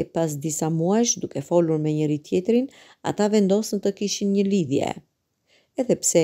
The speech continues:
marrëdhënia e tyre në çift nuk ka qenë shumë e qetë, pasi janë përballur me kritika të shumta, sidomos nga familja e saj.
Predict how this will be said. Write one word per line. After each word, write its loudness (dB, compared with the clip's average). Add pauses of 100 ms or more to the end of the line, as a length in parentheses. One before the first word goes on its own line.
(160)
marrëdhënia 0
e -2
tyre 2
në -2
çift -4 (160)
nuk -4
ka -6
qenë -6
shumë -4
e -4
qetë, 0 (320)
pasi -2
janë 0
përballur 0
me 0
kritika -6
të -8
shumta, -6 (320)
sidomos 0
nga 2
familja 0
e -2
saj. -2